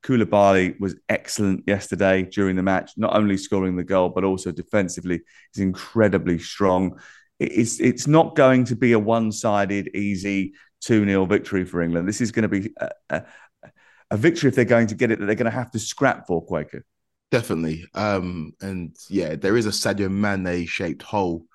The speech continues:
Speaker 2: in the Senegal team. They were picked by a lot of, um, a lot of people to be the African team that progressed the furthest in this tournament, just because of the, the talents and the exploits that they do have. They've got a lot of players playing in the major leagues in Europe. Um, but it's interesting with them 'cause all five of their goal scorers in this tournament have come from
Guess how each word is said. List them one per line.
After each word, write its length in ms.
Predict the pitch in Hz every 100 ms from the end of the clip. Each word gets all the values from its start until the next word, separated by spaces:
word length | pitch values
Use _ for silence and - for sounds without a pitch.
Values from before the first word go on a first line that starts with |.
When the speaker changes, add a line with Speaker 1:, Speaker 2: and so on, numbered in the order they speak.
| _ _ -
Speaker 2:
in 120 | 104
the 60 | 101
Senegal 420 | 113 95 85 87
team. 340 | - 104 90
They 120 | 90 92
were 80 |
picked 280 | 87 - -
by 140 | 87 87
a 40 |
lot 220 | 90 85
of, 160 | 76 85 -
um, 360 | 71 76 73 82
a 40 |
lot 100 | 92
of 80 | 78
people 400 | 101 85 - 82
to 140 | 82 80
be 300 | 76 76 76
the 120 | 69 -
African 240 | 98 - 87
team 220 | 95 82
that 80 | -
progressed 320 | 69 85 -
the 80 | 69
furthest 500 | 95 90 69 76 87
in 120 | 85
this 120 | 80
tournament, 540 | - 101 90 85 82 - -
just 140 | - 156
because 240 | - 123
of 160 | 110 85
the, 300 | 95 90 85 - _
the 60 | -
talents 340 | - 120 90
and 80 | 95
the 40 |
exploits 320 | 90 - 92 -
that 60 |
they 80 | 85
do 160 | 90 98
have. 220 | 92 -
They've 100 | 78
got 160 | 98
a 80 | 76
lot 100 | 104
of 60 | -
players 260 | 104 87
playing 260 | - 98 87
in 100 | 87
the 60 | 85
major 280 | 90 85
leagues 300 | 87 87 82
in 160 | 82 80
Europe. 420 | 98 87 78 - _ - - - 85
Um, 260 | 101 110
but 80 | 135
it's 80 | 127
interesting 400 | 190 185 143 123
with 100 | 101
them 140 | 101
'cause 160 | 98 104
all 160 | 147
five 260 | 156 139 123
of 120 | 110
their 120 | 107
goal 220 | 98 127 127
scorers 380 | 107 95 87
in 180 | 85 117
this 100 | 104
tournament 400 | - 123 104 87
have 140 | 90 -
come 260 | 113 101
from 320 | 104 98 87